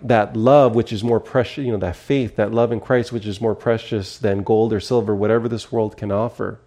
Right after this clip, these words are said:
God allows us to go through trials so that when everything crumbles around us, are you still in the faith? If you're not, then you weren't, if that makes sense. So the condition for us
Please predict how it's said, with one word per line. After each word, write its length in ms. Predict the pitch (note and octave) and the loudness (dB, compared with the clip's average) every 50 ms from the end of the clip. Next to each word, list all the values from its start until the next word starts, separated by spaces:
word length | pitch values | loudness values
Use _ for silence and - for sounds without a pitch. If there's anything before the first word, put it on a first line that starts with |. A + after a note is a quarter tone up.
| _ _ - - - - - - - - - | _ _ -20 -20 -20 -20 -20 -20 -20 -2 2
God 200 | C3 B2 C3 C#3 | 4 6 6 6
allows 360 | C3+ A#2+ A2 A2+ B2+ A#2+ A#2+ | 6 6 4 4 4 2 0
us 120 | B2+ A2+ - | -2 -4 -4
to 80 | C3 | -4
go 180 | A2+ A#2 A#2 A2+ | 0 0 0 0
through 220 | A2 - A2 G#2+ | 0 -2 -6 -8
trials 540 | G2+ - - B2 B2 B2+ B2+ A#2+ A2+ A2 - | -8 -6 -2 2 2 4 4 4 4 2 0
so 80 | - A#2 | -2 0
that 260 | G#2 A2 A2 - - | 2 2 2 2 0
when 260 | C#3 A#2+ A#2 A#2 A2+ | 0 0 0 0 2
everything 440 | C3 C#3+ C#3 C#3+ C#3+ C#3 - C#3+ B2 | 4 4 4 4 2 0 2 0 0
crumbles 520 | - - - C#3 C#3 C#3+ C#3 C3+ B2 G#2+ | 0 -2 0 0 2 2 2 0 0 0
around 400 | A2 G#2 G2+ A2+ B2+ C#3 C#3 A#2+ | 0 0 2 4 4 4 4 2
us, 320 | A2 G2+ F#2 - - - _ _ _ _ _ - | 2 0 0 -2 -8 -16 _ _ _ _ _ -8
are 100 | A2 G#2+ | -6 -6
you 120 | G#2+ G#2+ | -6 -8
still 320 | - - - A#2 A2+ A2 | -10 -10 -8 -6 -4 -4
in 120 | A2 G#2 G2 | -4 -4 -4
the 60 | F#2 | -6
faith? 640 | - - - C3+ C3+ B2+ A#2 G#2 - - - - - - _ _ - - - - | -10 -12 -10 -10 -8 -8 -10 -10 -12 -12 -14 -14 -16 -20 _ _ -20 -20 -14 -8
If 180 | - A#2 - - | -6 -6 -4 -4
you're 160 | A2 G2+ F#2+ | -4 -4 -2
not, 440 | F#2+ G2 A2 A#2 A2 G2 F#2+ - - _ _ _ _ _ _ _ _ - | -2 -2 -2 0 -2 -2 -4 -6 -12 _ _ _ _ _ _ _ _ -8
then 160 | A#2 G#2 G#2+ | -6 -4 -4
you 120 | G#2 G#2 | -4 -4
weren't, 480 | F#2+ F#2+ G#2 A#2 A#2 A2 - - E3 - - _ _ _ _ _ _ _ | -4 -4 -6 -6 -6 -8 -10 -14 -20 -20 -20 _ _ _ _ _ _ _
if 120 | - B2 - | -8 -6 -4
that 160 | - D#3+ - | -2 -4 -4
makes 240 | - G2+ F#2 - - | -4 -6 -6 -6 -8
sense. 480 | - - B2 G#2+ F#2 F#2 - - - - - - - - - - - | -6 -4 -2 -2 -2 -4 -8 -12 -18 -20 -20 -20 -20 -20 -20 -18 -12
So 460 | - - D#3+ C#3 B2+ A#2+ A2 G#2 - - - - - _ _ _ _ _ - | -2 2 4 6 6 6 4 0 -4 -14 -20 -20 -20 _ _ _ _ _ -2
the 80 | D3+ | -2
condition 540 | C3+ - C#3 C3 C3+ D#3+ D#3 - - F#3 F3 | 0 0 2 4 4 4 4 4 4 2 2
for 200 | - - D#3+ D3 | 2 2 2 4
us 480 | C#3+ C3+ C#3 C3+ - - - - - | 6 6 4 4 2 -6 -14 -16 -18